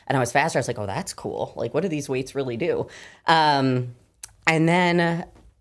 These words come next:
a couple years, I think it was my junior year of high school, I developed a pretty severe eating disorder. I can't even remember why it started. I think it was probably, you know, how a lot of them start, like, just a couple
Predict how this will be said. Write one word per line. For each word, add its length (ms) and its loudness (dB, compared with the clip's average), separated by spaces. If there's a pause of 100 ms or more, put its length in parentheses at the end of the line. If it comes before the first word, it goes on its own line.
(140)
a 260 2
couple 400 0
years, 240 0
I 60 -2
think 140 0
it 0 -
was 120 0
my 80 2
junior 380 0
year 440 0
of 220 -2
high 220 -8
school, 520 -6 (480)
I 200 4
developed 480 2
a 120 0
pretty 280 -6
severe 320 -8
eating 260 -6
disorder. 480 -6 (540)
I 60 4
can't 260 2
even 180 4
remember 720 4 (220)
why 480 0
it 200 0
started. 520 2
I 120 2
think 180 0
it 140 2
was 140 0
probably, 300 2
you 80 0
know, 340 0
how 180 0
a 40 2
lot 200 0
of 80 -6
them 140 -4
start, 340 -6
like, 240 -2
just 220 -4
a 20 -2
couple 580 0